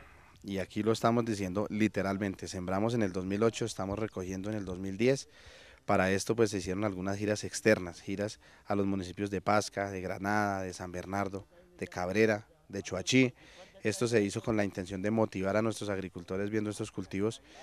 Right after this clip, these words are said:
y que se integraran a nuestro programa,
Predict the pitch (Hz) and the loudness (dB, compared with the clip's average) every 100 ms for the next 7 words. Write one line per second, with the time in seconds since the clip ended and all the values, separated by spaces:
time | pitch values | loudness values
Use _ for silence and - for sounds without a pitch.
0 | - - 110 - 107 101 95 80 - 101 | -20 -10 -2 4 6 6 4 0 -2 -2
1 | 90 92 95 104 113 107 - 92 95 95 | 0 0 4 4 4 2 0 -6 0 2
2 | 110 127 | 2 0